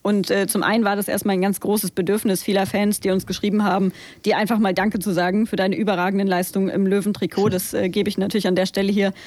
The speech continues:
sehr, sehr gerne weiter. Ich lese mal stellvertretend eine Nachricht vor. Da hat ein User auf Instagram geschrieben, „Yassi, du bist wie Wein. Je älter du wirst, desto besser wirst du.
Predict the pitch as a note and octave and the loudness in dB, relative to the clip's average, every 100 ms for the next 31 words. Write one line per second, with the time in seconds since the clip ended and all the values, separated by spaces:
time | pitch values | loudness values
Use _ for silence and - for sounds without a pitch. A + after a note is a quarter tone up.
0 | - - G#3+ G3+ F#3+ G3+ G3+ F3+ G3 - | -12 -2 0 2 2 2 2 2 0 0
1 | G#3 G3 F#3+ G#3 G3 G3+ G#3+ G3 - G3+ | -2 -2 -2 -2 -2 0 0 -2 -2 -2
2 | G#3 - G#3+ G#3+ G3+ G3+ G3 - G3+ F#3+ | -2 0 0 2 0 -2 -6 -2 0 0
3 | G3 G3+ F#3+ F#3+ G#3 G3 - F3+ A3+ - | 0 0 0 0 0 0 -2 -2 -2 0
4 | G3+ G3+ G3 F#3+ G#3+ G3+ G3+ F#3+ F#3+ G#3 | 0 0 0 0 0 0 2 0 0 0
5 | F#3+ F#3 - - G#3+ G3 G#3 A#3+ C4 A#3 | 0 -2 -4 -2 0 2 2 2 2 0
6 | - - - G#3+ G#3+ A#3 B3+ G3+ G3 A3 | -8 -16 -4 -2 0 0 0 0 0 0
7 | A#3 G#3 G#3 G#3 F3+ G#3+ A3+ A3 G3+ G#3+ | 0 -2 -2 -2 -2 0 0 -2 0 -2
8 | - A3 | -2 -2